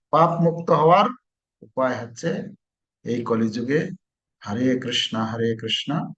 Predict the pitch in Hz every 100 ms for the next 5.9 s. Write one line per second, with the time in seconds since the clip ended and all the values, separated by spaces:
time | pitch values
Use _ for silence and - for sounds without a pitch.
0 | - 160 - 147 - 120 - 123 117 110
1 | 107 110 110 107 - 185 _ _ _ _
2 | 104 113 117 127 151 180 185 180 156 135
3 | 131 127 123 120 117 113 110 110 107 107
4 | 104 104 104 - _ _ _ _ _ _
5 | _ _ - 117 113 - 127 131 135